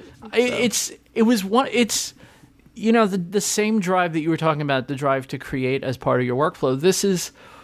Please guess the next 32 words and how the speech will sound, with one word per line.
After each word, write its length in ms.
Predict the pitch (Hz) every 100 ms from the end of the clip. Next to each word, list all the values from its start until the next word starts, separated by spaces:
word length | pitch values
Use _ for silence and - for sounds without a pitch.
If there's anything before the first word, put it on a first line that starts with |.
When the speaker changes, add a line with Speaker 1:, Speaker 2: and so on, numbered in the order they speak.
| -
Speaker 1:
something 440 | - 185 170 165 165
that 120 | 151
I, 220 | 143 139
I 160 | - 147
come 300 | 139 - 160
to 80 | 143
look 200 | 139 131
forward 320 | - 196 185
to 160 | - 143
because 400 | 123 123 123 117
Speaker 2:
Mm-hmm. 80 | - - - _
Speaker 1:
I 160 | 156 220
don't 220 | 294 254
have, 760 | - - 175 160 143 131 - - _ _ _ _
surprise, 480 | - 165 - 151 151
surprise, 460 | - 196 220 151 123
guys, 380 | 113 98 104 - -
I 100 | 220
don't 160 | 359 349
have 180 | - 302
a 40 |
lot 160 | 269 170
of 60 |
friends 260 | 139 143 120
I 80 | 117
can 120 | 117
talk 220 | 120 117
about 220 | 104 101 -
this 120 | 104
stuff 320 | - 98 -
with. 260 | - - -
Speaker 2:
Oh, 180 | 160